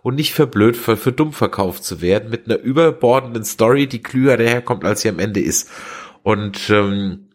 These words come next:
das ärgert mich dann ehrlich gesagt so ein bisschen. Ich weiß nicht, ob das bei manchen Leuten verfängt oder so. Keine Ahnung, dass sie dann sagen, "Oh, sie haben jetzt ein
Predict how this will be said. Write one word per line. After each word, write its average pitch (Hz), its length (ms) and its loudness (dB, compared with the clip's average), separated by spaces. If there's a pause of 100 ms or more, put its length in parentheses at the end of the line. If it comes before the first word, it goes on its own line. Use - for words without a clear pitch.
(300)
das - 400 -2
ärgert 165 400 0
mich 113 120 -4
dann 104 160 -2
ehrlich 95 340 -4
gesagt 95 320 -4
so 107 100 -2
ein 92 60 -4
bisschen. 98 340 -2
Ich 92 100 -6
weiß 131 180 0
nicht, 139 80 0
ob - 40 -14
das - 160 -2
bei 117 140 -2
manchen 117 340 -4
Leuten 110 260 2
verfängt 143 600 -4
oder 160 220 4
so. 160 180 4
Keine 135 300 -2
Ahnung, 135 200 0
dass 135 140 -4
sie 123 60 -6
dann 110 80 -6
sagen, 113 160 -2
"Oh, 120 180 -2
sie 123 80 0
haben 110 100 -2
jetzt 101 120 -6
ein 107 140 -6